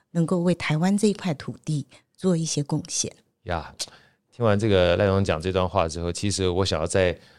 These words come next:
Speaker 2: 跟大家分享一下，因为我上次跟 Andy 我们讲说特别邀请这个赖总哈，来参与我就是非常好朋友这个李哲义老师创的一个弯声嘛，因为弯声其实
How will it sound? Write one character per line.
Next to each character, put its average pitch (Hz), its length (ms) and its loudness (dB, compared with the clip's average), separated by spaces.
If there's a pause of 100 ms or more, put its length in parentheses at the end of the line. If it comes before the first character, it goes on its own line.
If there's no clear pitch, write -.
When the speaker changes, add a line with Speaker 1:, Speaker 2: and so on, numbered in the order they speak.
(120)
Speaker 2:
跟 101 140 -2
大 98 100 4
家 101 80 6
分 107 240 0
享 80 220 -2
一 78 40 -10
下， 95 160 -2
因 131 140 2
为 135 120 0 (480)
我 90 120 -8
上 120 320 2
次 92 560 0
跟 107 400 0
Andy 82 220 -4
我 78 40 -6
们 90 120 -4
讲 78 200 -4
说 95 180 0
特 - 180 -2
别 92 140 0
邀 98 200 4
请 78 300 -2
这 87 80 -8
个 87 80 -2
赖 90 180 2
总 73 260 -8
哈， 143 280 -12 (500)
来 82 340 -2 (1000)
参 110 220 0
与 98 80 -2
我 80 440 -6 (180)
就 101 120 -6
是 85 400 -2
非 107 140 -4
常 98 80 0
好 78 160 -4
朋 92 200 -4
友 78 320 -4
这 87 120 -10
个 82 80 -6
李 80 120 -8
哲 92 140 -2
义 95 80 2
老 76 200 -2
师 - 140 -8
创 90 200 -8
的 87 60 -6
一 - 20 -12
个 87 100 -4
弯 85 280 -2
声 80 420 -4
嘛， 69 240 -14
因 95 80 -4
为 117 40 0
弯 120 200 0
声 123 240 -2
其 101 160 -6
实 101 240 -2